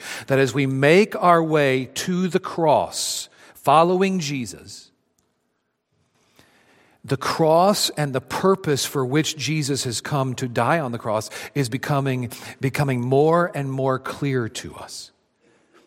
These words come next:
What we're going to read this morning, beginning in verse twelve of Mark chapter eleven, is Jesus living life on purpose,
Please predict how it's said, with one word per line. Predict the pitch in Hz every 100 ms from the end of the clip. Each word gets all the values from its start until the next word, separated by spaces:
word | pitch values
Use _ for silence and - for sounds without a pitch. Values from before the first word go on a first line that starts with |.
| _ _ _ _ _ _ _
What | 120 123
we're |
going | 139 165
to | 165
read | 170 151 175 165
this | 160 -
morning, | 165 147 139 143
beginning | 131 139 147
in | 156
verse | 139 151 -
twelve | - 139 135 131
of | 120
Mark | 127 131 131
chapter | - 131 - 139
eleven, | 123 120 120
is | 117
Jesus | 107 127 143 147 120
living | 127 160 170 170
life | 147 147 151 -
on | 143 143 127
purpose, | 151 151 110 110 117 -